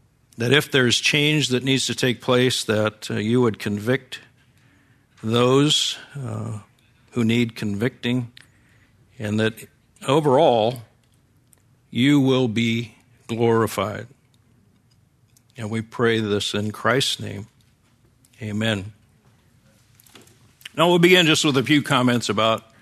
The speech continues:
what's going on in our culture, just to set the pretext. As our pastor has <clears throat> commented many, many times, um,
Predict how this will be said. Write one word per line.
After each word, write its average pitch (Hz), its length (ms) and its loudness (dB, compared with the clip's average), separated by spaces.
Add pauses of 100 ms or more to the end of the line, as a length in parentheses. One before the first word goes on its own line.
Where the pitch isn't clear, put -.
(500)
what's - 160 -12
going 120 300 2
on 117 180 2
in 110 100 0
our 110 160 0
culture, 139 680 0 (840)
just - 320 -2
to 101 60 -8
set - 380 0
the - 60 -8
pretext. - 920 -4 (1000)
As 123 180 2
our 117 140 2
pastor 143 600 2
has 123 480 2 (280)
<clears throat> - 280 -2
commented 135 500 2
many, 123 600 2
many 131 380 2
times, 120 800 0 (880)
um, 113 800 0